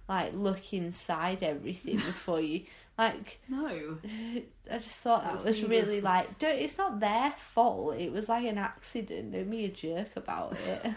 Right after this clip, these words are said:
Speaker 1: <laughs>
Speaker 2: That's why you gotta stand by top fives, guy. He'd n-, I don't think he'd ever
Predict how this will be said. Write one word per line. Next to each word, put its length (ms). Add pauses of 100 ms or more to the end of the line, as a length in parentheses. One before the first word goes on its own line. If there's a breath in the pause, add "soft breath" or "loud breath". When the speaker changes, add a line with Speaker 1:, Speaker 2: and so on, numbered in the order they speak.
(120)
Speaker 1:
<laughs> 160
Speaker 2:
That's 220
why 160
you 200
gotta 240
stand 360
by 180
top 380
fives, 440
guy. 440 (240 loud breath)
He'd 160
n-, 220
I 140
don't 120
think 140
he'd 180
ever 220